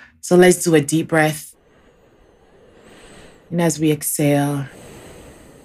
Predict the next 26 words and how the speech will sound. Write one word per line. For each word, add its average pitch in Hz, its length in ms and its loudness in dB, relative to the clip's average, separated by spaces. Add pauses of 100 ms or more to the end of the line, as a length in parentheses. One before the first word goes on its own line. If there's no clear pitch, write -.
(520)
we 160 80 0
imagine 139 580 0
them 135 240 0
being 131 220 -2
embraced 135 720 -4
with 143 160 -8
our 139 120 -4
love 135 440 -6 (1160)
and 143 100 -4
our 139 120 -2
peace 151 440 -6
and 143 140 -4
our 143 80 -4
light. 143 500 -12 (2250)
I 190 120 0
hope 220 240 2
you 214 80 4
felt 202 320 2
that, 190 180 2
beautiful 185 420 0
soul 180 280 0
seekers. 180 680 0 (100)
<laughs> - 1400 -4
Our 175 100 4
intention 175 560 2
was 160 300 -2